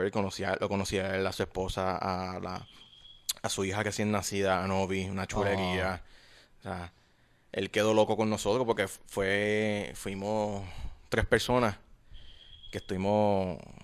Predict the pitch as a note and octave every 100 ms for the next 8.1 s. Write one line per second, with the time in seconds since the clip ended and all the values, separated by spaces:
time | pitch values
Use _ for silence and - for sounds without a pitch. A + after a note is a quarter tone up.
0 | - B2+ E3+ - - A2 G#2 A2 G#2 G#2+
1 | G#2 G#2+ A2 G#2+ G#2 G#2 A2 C#3 C3+ G2+
2 | G2+ - _ _ - - - - _ -
3 | - F2+ F2+ F#2 G2 F#2+ G2 F#2+ F#2 F#2
4 | F2 G2 A#2 B2+ F#2 A2 - _ G#2+ G2
5 | G2 G#2+ F#2 - F#2 F#2 G2 F#2+ G2 F#2+
6 | - F#2+ G2 C3+ C3+ F#2+ F#2+ F#2+ F#2 G2
7 | G2+ A#2+ A#2+ F#2+ C3 - - G2 F2+ G2+